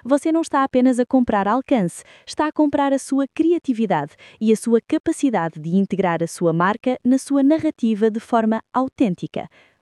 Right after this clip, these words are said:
O resultado é um conteúdo que parece menos um anúncio e mais uma recomendação genuína. O termo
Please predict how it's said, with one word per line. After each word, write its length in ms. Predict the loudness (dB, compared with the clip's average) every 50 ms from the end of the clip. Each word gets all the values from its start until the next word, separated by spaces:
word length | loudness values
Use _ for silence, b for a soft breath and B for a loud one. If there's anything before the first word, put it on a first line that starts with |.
| b
O 60 | -2 -2
resultado 640 | 0 -2 -2 -2 -2 0 2 2 2 2 2 2
é 80 | 2 2
um 100 | 2 0
conteúdo 480 | 0 -2 -2 -2 -2 -2 -2 -2 -2 -6
que 80 | -4
parece 400 | -2 0 0 0 0 -2 -2 -2
menos 400 | 0 0 2 2 0 0 0 0
um 140 | -2 -2 0
anúncio 460 | 0 2 4 2 2 2 2 0 0 b b b b b b b
e 80 | 4 4
mais 320 | 4 4 2 0 0 0
uma 180 | 2 2 2 0
recomendação 760 | -2 -4 -2 2 4 4 4 4 2 0 0 0 2 2 0
genuína. 580 | 2 2 4 4 4 4 2 0 -4 -6 -10 -14 _ _ _ _ _ _ _ _ _ _ _ _ _ _ _ _ _ _ _ _ _ -2
O 80 | -2
termo 440 | 0 2 2 2 4 2 2 0 -2